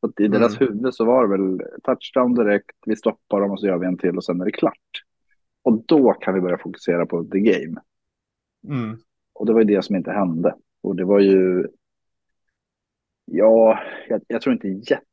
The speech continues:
Speaker 1: med fem minuter kvar så tror jag inte att jättemånga kände så här, "Fan, Michigan, den här är stenklar att de vinner." Då stod det
Speaker 2: Nej.
Speaker 1: sjutton tretton.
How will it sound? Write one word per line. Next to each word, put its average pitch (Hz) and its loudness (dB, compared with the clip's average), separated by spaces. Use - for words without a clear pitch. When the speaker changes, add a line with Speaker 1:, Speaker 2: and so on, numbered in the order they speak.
Speaker 1:
med 113 2
fem 135 4
minuter 120 2
kvar 98 -2
så - -10
tror 104 -4
jag 98 -2
inte 90 -8
att 95 -8
jättemånga 101 -2
kände 85 -2
så - -4
här, - -4
"Fan, - -8
Michigan, 80 -6
den 92 -6
här 101 -2
är 90 -6
stenklar - -4
att - -8
de 92 -6
vinner." 90 -2
Då 104 -2
stod 92 -4
det - -2
Speaker 2:
Nej. 90 -4
Speaker 1:
sjutton 127 -4
tretton. 104 -2